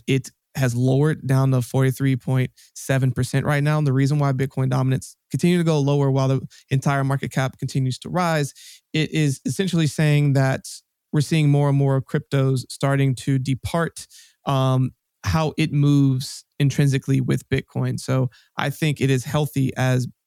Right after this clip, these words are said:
Bitcoin dominance continues to go lower, um, and Ethereum prices continue to increase, that we're gonna see more and more of these, um, larger, um, crypto projects start to gain more and more value without it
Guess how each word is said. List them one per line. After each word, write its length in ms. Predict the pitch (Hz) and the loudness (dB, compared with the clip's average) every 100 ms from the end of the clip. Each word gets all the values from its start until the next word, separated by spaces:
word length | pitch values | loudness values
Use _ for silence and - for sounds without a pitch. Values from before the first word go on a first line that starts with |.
| _ _ - | _ _ -4
Bitcoin 320 | 139 - 139 | -4 0 0
dominance 280 | 131 131 127 | 2 0 -2
continues 360 | - 143 135 | -2 0 0
to 80 | - | 0
go 120 | - | -2
lower, 480 | 135 135 165 165 156 - _ - | 0 0 2 2 0 -2 _ -4
um, 320 | 135 131 127 | 0 2 0
and 460 | - 131 131 131 127 - | 0 2 2 2 0 -4
Ethereum 300 | - 139 131 | 0 0 2
prices 380 | 131 131 131 78 - | 0 -2 -4 -8 -14
continue 400 | - 135 131 127 | -8 -2 0 -2
to 200 | - 110 - | -4 -8 0
increase, 640 | 147 143 - 147 143 - - - - | 0 0 -2 0 0 0 -12 -18 -6
that 100 | 143 | -2
we're 60 | |
gonna 160 | 131 131 | 0 0
see 240 | 120 131 | 0 0
more 320 | 127 131 131 131 | 2 2 2 2
and 100 | 127 | 2
more 420 | 131 131 131 123 - - | 2 4 2 0 -4 -4
of 200 | 127 127 | -2 2
these, 260 | 131 127 123 | 2 2 2
um, 260 | 127 127 - | 2 0 0
larger, 680 | 131 135 139 135 139 127 120 _ - | 0 2 0 0 0 0 -2 _ -6
um, 460 | 127 127 123 123 139 _ _ - | -2 2 2 0 -4 _ _ -4
crypto 260 | 156 151 | -2 0
projects 760 | 120 - 139 135 131 131 - - _ - | -2 -2 -2 0 -2 -4 -10 -20 _ -20
start 380 | - - - - | -8 -4 -4 -4
to 420 | 139 131 127 120 _ _ _ _ _ _ | -2 0 0 -2 _ _ _ _ _ _
gain 200 | 147 143 | 0 2
more 200 | 135 135 | 2 2
and 80 | 131 | 2
more 180 | 131 131 | 2 0
value 480 | 143 151 160 147 135 | 0 0 0 0 0
without 320 | 135 139 135 | 0 0 -2
it 140 | 131 | -6